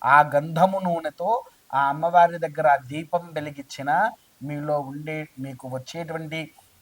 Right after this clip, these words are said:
ధన నష్టమే కానివ్వండి, మిమ్మల్ని మోసగించే వాళ్ళు కానివ్వండి, హరింపయి ఆ అమ్మవారి అనుగ్రహం, అనుగ్రహాన్ని పొందుతూ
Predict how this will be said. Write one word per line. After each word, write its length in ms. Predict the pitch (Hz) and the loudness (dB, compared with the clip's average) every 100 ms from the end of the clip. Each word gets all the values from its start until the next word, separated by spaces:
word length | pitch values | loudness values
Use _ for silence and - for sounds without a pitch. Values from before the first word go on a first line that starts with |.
| _ _ _ _ _ | _ _ _ _ _
ధన 240 | 131 147 160 | -8 -4 0
నష్టమే 580 | 165 160 - 160 156 147 | 0 -2 -4 -4 -4 0
కానివ్వండి, 520 | 147 147 147 147 147 | 0 0 -2 -6 -8
మిమ్మల్ని 320 | 143 143 139 | -8 -6 -6
మోసగించే 680 | 131 151 165 165 160 - 151 | -4 -4 -4 -6 -10 -12 0
వాళ్ళు 260 | 147 143 | 2 2
కానివ్వండి, 580 | 139 135 135 135 135 170 233 - _ _ | 0 -4 -4 -12 -10 -10 -10 -10 _ _
హరింపయి 800 | - 147 170 185 165 151 156 233 - _ - | -2 0 0 -4 -6 -6 -8 -10 -12 _ -4
ఆ 120 | 127 | 0
అమ్మవారి 480 | 131 151 160 156 156 135 | 0 2 6 6 6 -4
అనుగ్రహం, 560 | 135 139 147 131 131 131 _ _ _ | -10 -8 -4 -2 -4 -12 _ _ _
అనుగ్రహాన్ని 600 | 135 156 143 139 139 151 | -8 -6 -2 0 0 -2
పొందుతూ 560 | 147 139 131 135 196 254 | -8 -10 -10 -10 -10 -10